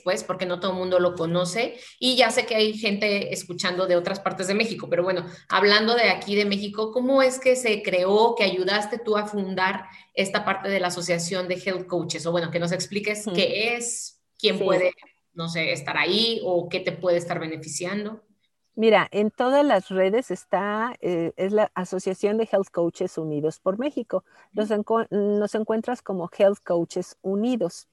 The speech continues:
Speaker 2: Eh, hay que ponerle la palabra unidos.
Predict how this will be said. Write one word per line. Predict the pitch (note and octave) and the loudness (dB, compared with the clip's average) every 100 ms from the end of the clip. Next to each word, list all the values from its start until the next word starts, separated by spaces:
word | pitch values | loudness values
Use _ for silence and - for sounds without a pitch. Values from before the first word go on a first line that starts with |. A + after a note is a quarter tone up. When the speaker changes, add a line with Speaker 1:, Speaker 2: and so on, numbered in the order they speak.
| _ - - - _ - | _ -20 -20 -20 _ -4
Speaker 2:
Eh, | F3 F3+ F3+ E3+ D#3+ - - | 0 4 4 4 2 -2 2
hay | G3+ A#3 | 4 4
que | A#3 | 2
ponerle | G#3+ G#3 A3+ | 2 2 4
la | G3+ | 4
palabra | - F3 F3+ G3 G#3 | 4 2 4 4 2
unidos. | - E3 E3 D3+ - - - | 0 -2 0 -2 -6 -12 -20